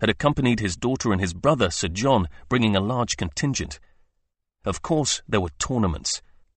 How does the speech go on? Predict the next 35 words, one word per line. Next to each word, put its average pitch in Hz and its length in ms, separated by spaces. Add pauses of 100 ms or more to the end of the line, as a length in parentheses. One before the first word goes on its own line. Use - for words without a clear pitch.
(380)
Philippa 143 440
watched 98 420
as - 220
Edward 98 320
fought, - 520 (220)
with 92 140
the - 80
pennons 127 460
of 101 100
his 95 120
chosen 120 440
protector, 110 640
Saint - 260
George, 120 560
flying 95 420
above 82 320
him. - 180 (2500)
For - 140
Edward, 156 460 (140)
the 123 60
wonderful 175 440
thing 113 180
about 95 260
Philippa 131 460
was 104 180
that, 135 140
for - 200
the 107 60
first - 460
time, 107 320 (140)
he 127 100
had 117 180
someone 117 460
totally 175 460
loyal 98 420